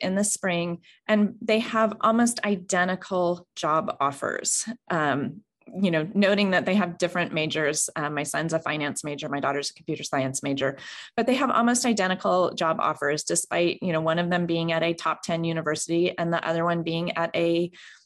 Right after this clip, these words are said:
large, not particularly exclusive, um, public school. So if anyone tells you that you have to go to an Ivy League to get a good job, that is simply not true. Um,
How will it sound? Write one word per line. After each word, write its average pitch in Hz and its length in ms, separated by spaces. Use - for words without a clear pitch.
large, 185 600
not 190 220
particularly 202 460
exclusive, 170 920
um, 147 380
public 160 340
school. - 380
So 196 220
if 214 180
anyone 247 340
tells 254 360
you 190 440
that - 120
you 185 100
have 185 300
to 208 100
go 208 100
to 202 60
an 202 100
Ivy 190 320
League 185 240
to - 80
get 175 140
a 175 40
good 170 200
job, 160 460
that 165 160
is 165 160
simply 165 300
not 151 200
true. - 200
Um, 147 380